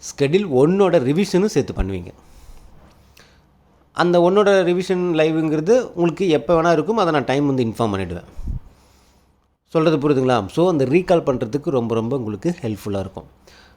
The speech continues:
அப்புறம் ஷெட்யூல் செவன் போகும்போது என்ன பண்ணுவேன், ஷெட்யூல் டூவோட ரிவிஷன் கொடுப்பேன். ஷெட்யூல் எயிட் போகும்போது ஷெட்யூல் த்ரீயோட ரிவிஷன் கொடுப்பேன். So இந்த மாதிரி ரிவிஷன் வந்து என்ன ஆகும்னா, ஒவ்வொரு ஷெட்யூலையும் கரண்ட் ஷெட்யூலும் படிப்பீங்க, இதுக்கு முன்னாடி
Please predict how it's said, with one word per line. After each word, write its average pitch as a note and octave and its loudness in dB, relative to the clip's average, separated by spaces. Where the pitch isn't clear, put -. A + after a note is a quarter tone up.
அப்புறம் F#3 -2
ஷெட்யூல் F#3+ 0
செவன் G3+ 2
போகும்போது E3+ 0
என்ன D3 0
பண்ணுவேன், D3 -2
ஷெட்யூல் F3+ 0
டூவோட A3+ 4
ரிவிஷன் A#2+ -4
கொடுப்பேன். F#2 -12
ஷெட்யூல் F#3+ -2
எயிட் A3+ 0
போகும்போது D3+ 0
ஷெட்யூல் D#3+ 0
த்ரீயோட F#3 4
ரிவிஷன் A2 -6
கொடுப்பேன். F#2 -8
So C#3 -2
இந்த A#2+ -2
மாதிரி C#3 -2
ரிவிஷன் D3 -2
வந்து A#2 -2
என்ன A2+ -2
ஆகும்னா, G#2+ -6
ஒவ்வொரு F#3 4
ஷெட்யூலையும் E3 -2
கரண்ட் C3+ 0
ஷெட்யூலும் E3 0
படிப்பீங்க, D3+ 0
இதுக்கு A#2 -6
முன்னாடி C#3 -2